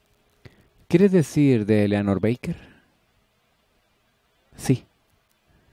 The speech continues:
¿Te burlas de mí? Ay.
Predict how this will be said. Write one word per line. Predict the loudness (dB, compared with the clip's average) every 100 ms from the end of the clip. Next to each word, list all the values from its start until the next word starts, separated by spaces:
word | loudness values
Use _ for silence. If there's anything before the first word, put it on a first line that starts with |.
| _ _ _ _ _ _ _ _ _ _ _ _ _ _ _
¿Te | -2
burlas | 0 0 -2 -4
de | -6
mí? | -6 -10 _ _ _ _ _ _ _ _ _ _ _ _ _ _ _ _ _ _ _ _ _ _ _
Ay. | -20